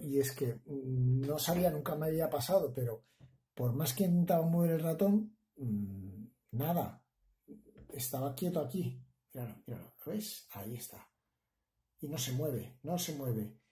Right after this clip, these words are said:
Y toco los botones y no hace nada. Estaba ya desesperado. Al final me he dado cuenta que utilizando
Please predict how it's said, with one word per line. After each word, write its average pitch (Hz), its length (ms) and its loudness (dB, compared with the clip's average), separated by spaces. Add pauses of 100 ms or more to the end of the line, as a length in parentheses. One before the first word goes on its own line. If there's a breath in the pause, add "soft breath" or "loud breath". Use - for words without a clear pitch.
(240 soft breath)
Y 135 80 -10
toco 180 260 -2
los 175 180 0
botones 214 720 2
y 135 80 -6
no 139 80 -6
hace 139 240 -6
nada. 98 420 -6 (560 loud breath)
Estaba 156 380 0
ya 156 340 2
desesperado. 117 880 -4 (420 loud breath)
Al 123 100 -2
final 190 400 4
me 185 100 4
he 196 40 6
dado 170 200 6
cuenta 170 340 2
que - 120 -4
utilizando 127 800 -2